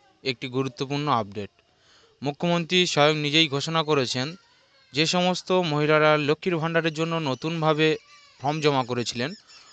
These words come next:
অথবা উইডো পেনশন অর্থাৎ বিধবা ভাতা, এছাড়াও ওল্ড এজ পেনশন অর্থাৎ বার্ধক্য ভাতার জন্য যারা ফর্ম জমা করেছিলেন গত দুয়ারে সরকারে কিংবা যে দুয়ারে সরকার চলছে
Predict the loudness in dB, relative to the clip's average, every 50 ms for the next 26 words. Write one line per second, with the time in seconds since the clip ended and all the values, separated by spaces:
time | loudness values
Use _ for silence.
0 | -20 _ _ 0 0 0 2 4 4 6 6 6 6 6 4 2 0 0 0 0
1 | -2 -2 -2 -4 -4 -4 -2 -2 -2 -2 _ _ _ _ _ 0 0 0 2 4
2 | 4 4 4 2 -2 2 4 6 8 8 8 8 6 4 4 2 2 2 2 -2
3 | -6 -6 -4 0 4 4 6 6 6 6 4 4 4 2 0 0 0 -2 -2 -2
4 | -2 -2 -2 -2 0 0 -2 -2 0 -4 -4 -4 -4 -2 2 2 4 4 4 0
5 | 0 2 2 2 2 2 0 0 0 -4 -2 -2 -2 -2 -2 2 4 6 6 6
6 | 6 4 2 -2 -2 -2 2 2 2 2 2 2 2 2 2 2 0 0 -2 -2
7 | -2 -8 _ _ _ -20 _ _ _ -20 -20 -20 _ _ -10 4 6 6 6 8
8 | 6 4 6 8 8 8 8 8 6 4 2 4 6 4 4 4 4 0 -4 -4
9 | 0 0 0 2 2 0 0 2 4 4 4 4 4 0 -2 0 0 -2 -2 0
10 | -2 0 0 0 0 -2